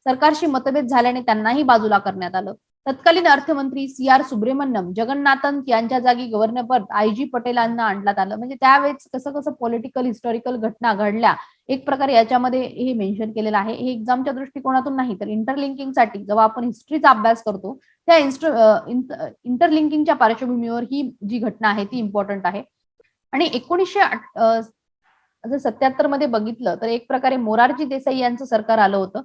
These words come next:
आणि आयजी पटेल गव्हर्नरपदी त्यांची नेमणूक करायची होती, मात्र पटेल यांना संयुक्त महाराष्ट्राच्या विकास कार्यक्रमासाठी भारत सरकारच्या वतीने प्राप्ती नियुक्ती कर गेल्याने तात्पुरत्या स्वरूपात बँकिंग विभागाचे सचिव सर्वपल्ली राधाकृष्ण यांना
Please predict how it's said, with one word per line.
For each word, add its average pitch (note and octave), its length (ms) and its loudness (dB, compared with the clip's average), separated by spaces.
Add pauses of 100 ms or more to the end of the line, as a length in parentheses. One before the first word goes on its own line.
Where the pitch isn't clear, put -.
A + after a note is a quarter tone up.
(300)
आणि C4 120 -8
आयजी B3 340 4
पटेल D#4+ 300 0
गव्हर्नरपदी C4 640 -2
त्यांची B3 280 -6
नेमणूक A3+ 400 -4
करायची G#3+ 280 0
होती, A3 200 -10
मात्र G#3 260 -2
पटेल A3+ 340 -2
यांना B3 340 2 (260)
संयुक्त C#4 400 -2
महाराष्ट्राच्या B3+ 640 4
विकास A#3+ 340 0
कार्यक्रमासाठी B3 760 0
भारत A3 280 0 (100)
सरकारच्या B3 420 2
वतीने A3 440 -6 (280)
प्राप्ती A#3 320 4
नियुक्ती D4+ 340 -2
कर C#4 160 2
गेल्याने A#3 440 0
तात्पुरत्या A#3+ 540 -2
स्वरूपात B3 420 2 (140)
बँकिंग A3+ 380 -2
विभागाचे A#3+ 460 0
सचिव G#3 420 -6
सर्वपल्ली B3 500 -4
राधाकृष्ण A#3 540 0
यांना A3 380 -2